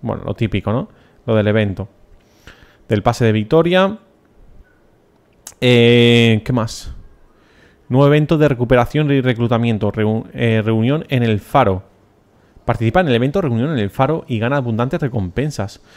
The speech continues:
Todos pueden ser reclutadores y recibir recompensas que incluyen vales de pago universales, tratados y cajas de planos de héroe épico cuando los jugadores reclutados completen las misiones. What the fuck? Eh, para,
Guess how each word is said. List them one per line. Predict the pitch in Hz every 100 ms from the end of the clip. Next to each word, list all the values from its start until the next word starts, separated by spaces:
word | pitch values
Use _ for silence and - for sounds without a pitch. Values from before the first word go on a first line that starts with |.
| - -
Todos | 135 151
pueden | - 156 131
ser | 104 143 143
reclutadores | 127 120 120 123 147 156
y | 135
recibir | 123 113 113 135
recompensas | 139 135 127 143 147 147
que | -
incluyen | 117 123 123 131
vales | 127 127
de | 120 113 110 107
pago | 131 123 135 - _ _
universales, | 135 120 113 - 123 127 139 _ _ _
tratados | - 117 127 131 143
y | 117
cajas | 127 139
de | 120
planos | 120 123 139
de | 120
héroe | 120 135 131
épico | 131 139 151
cuando | 131 120 117 113
los | 110
jugadores | - 110 123 131
reclutados | 123 123 131 131
completen | - 117 107 120 135
las | 117
misiones. | 98 123 120 101 _ _ _ _ _ _ _ -
What | 107 98 107
the | 143 131
fuck? | - 127 147 - _ _ _ _ _ _ _ _ _ _
Eh, | 123 110 107
para, | 113 110